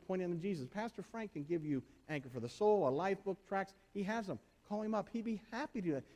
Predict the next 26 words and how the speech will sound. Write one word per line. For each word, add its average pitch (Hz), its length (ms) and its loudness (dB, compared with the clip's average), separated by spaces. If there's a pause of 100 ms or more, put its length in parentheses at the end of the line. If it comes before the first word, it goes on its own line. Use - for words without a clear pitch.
He 269 100 0
would, 226 240 0
he 214 140 0
would 262 160 0
do 220 140 2
a 202 40 2
holy 226 280 -2
dance 285 340 -6
if 131 140 -14
you 131 80 -4
did 113 260 -6
that, - 140 -12 (120)
called 101 140 -10
him 92 180 -16
up. - 120 -16 (440)
Okay? 196 200 -4 (400)
It'd 226 100 -4
be 277 80 4
great. 247 580 0 (840)
Do 277 280 8
that 151 220 4
if 131 120 -2
you 143 80 -2
have 147 160 0 (100)
unsaved 147 500 -2
people. 147 400 -4